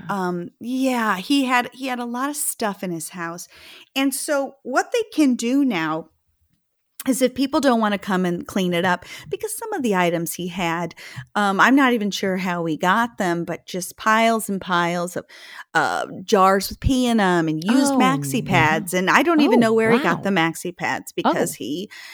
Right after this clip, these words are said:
Speaker 2: is single and he, you know, he doesn't live with a woman, but they didn't wanna deal with the cleanup.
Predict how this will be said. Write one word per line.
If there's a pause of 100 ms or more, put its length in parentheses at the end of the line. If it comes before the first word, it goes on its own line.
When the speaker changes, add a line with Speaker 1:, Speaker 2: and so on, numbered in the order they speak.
(220)
Speaker 2:
is
single
and
he,
you
know, (200)
he
doesn't
live (100)
with
a
woman,
but (1080)
they
didn't
wanna
deal
with
the
cleanup.